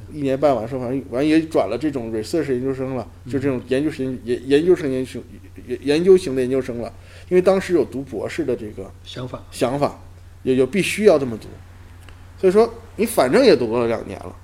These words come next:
Speaker 2: 对。
Speaker 1: 你反正也，也都够了，
Speaker 2: 嗯。
Speaker 1: 你为什么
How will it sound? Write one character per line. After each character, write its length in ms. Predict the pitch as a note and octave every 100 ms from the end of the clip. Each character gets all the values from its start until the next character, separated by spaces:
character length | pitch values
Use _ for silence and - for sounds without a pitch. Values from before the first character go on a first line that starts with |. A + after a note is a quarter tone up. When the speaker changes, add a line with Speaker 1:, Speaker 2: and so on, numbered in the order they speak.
| -
Speaker 2:
对。 100 | C3 A#2 F#2+ F#2 - - - - - -
Speaker 1:
你 300 | D3+ A3+ B3+ -
反 260 | - C#3+ B2
正 160 | A#3+
也， 200 | C#4+ B2+ F#2 - -
也 140 | A2
都 120 | A#2
够 260 | A#2+ E3 A#2+
了， 40 | - - - -
Speaker 2:
嗯。 80 | B2+
Speaker 1:
你 100 | C3+
为 180 | C3 F#3+
什 160 | F#3+ C#3
么 220 | D3 D3